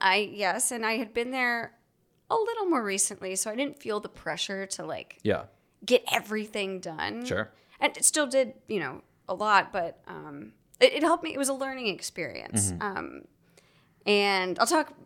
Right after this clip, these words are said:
Speaker 1: you know, we'll talk more about it on our Patreon
Speaker 2: Yeah.
Speaker 1: episode. Um, but yeah, it was good. And, but I did make sure to ride the People Mover 'cause it's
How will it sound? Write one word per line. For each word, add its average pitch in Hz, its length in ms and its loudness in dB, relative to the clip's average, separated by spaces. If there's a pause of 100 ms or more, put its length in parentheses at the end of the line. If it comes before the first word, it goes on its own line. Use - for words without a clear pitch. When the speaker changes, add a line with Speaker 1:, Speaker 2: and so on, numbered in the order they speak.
(180)
Speaker 1:
you 240 140 0
know, 180 180 6
we'll 190 160 0
talk 220 220 -2
more 196 120 0
about 175 200 0
it 170 100 -4
on 160 120 -6
our 156 100 -6
Patreon 165 640 -8
Speaker 2:
Yeah. 101 160 0 (460)
Speaker 1:
episode. 180 760 0
Um, 170 480 -6 (760)
but 277 140 6
yeah, 359 180 12
it 202 60 2
was 277 140 0
good. 330 440 -2
And, 196 360 -2
but 226 100 2
I 226 60 4
did 226 240 -2
make 254 200 -6
sure 190 200 -2
to - 140 -10
ride 147 180 2
the 233 60 -12
People 320 220 0
Mover 170 360 -2
'cause 196 200 -6
it's - 280 -4